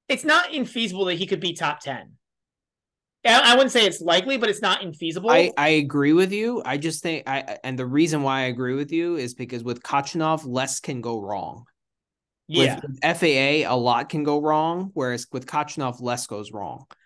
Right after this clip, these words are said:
Speaker 1: Yeah.
Speaker 2: And that's the only reason. That's, that's the only way I can really sum it up here. Like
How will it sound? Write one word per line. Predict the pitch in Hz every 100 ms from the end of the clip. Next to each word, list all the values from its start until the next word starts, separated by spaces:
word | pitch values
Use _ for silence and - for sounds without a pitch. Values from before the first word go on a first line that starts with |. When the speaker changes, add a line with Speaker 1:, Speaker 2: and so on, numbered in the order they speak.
| _ _ _
Speaker 1:
Yeah. | 143 143
Speaker 2:
And | 135
that's | 147 -
the | 165
only | 156 151
reason. | 135 143 110 - _
That's, | - 113 -
that's | 135 127 123 - - - _
the | 131 127
only | 135
way | 131 127
I | 120
can | 120
really | 117 113
sum | 110 117 110
it |
up | 101 113 -
here. | 87 80 - _
Like | 120 98 -